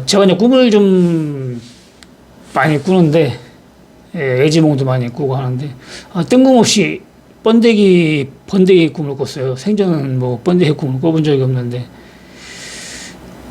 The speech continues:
그 대박 꿈은 많이 꿨죠. 대박 날 때 대박 꿈.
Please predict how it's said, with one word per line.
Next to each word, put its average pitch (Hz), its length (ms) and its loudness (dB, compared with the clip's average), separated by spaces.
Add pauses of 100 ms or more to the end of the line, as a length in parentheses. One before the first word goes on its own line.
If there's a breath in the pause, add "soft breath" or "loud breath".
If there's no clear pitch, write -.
(320)
그 127 840 0 (1120)
대박 180 360 0
꿈은 143 840 -2
많이 127 240 -4
꿨죠. 139 300 -4
대박 143 340 -2 (140)
날 120 180 0
때 131 80 0
대박 123 420 -2
꿈. 110 200 -10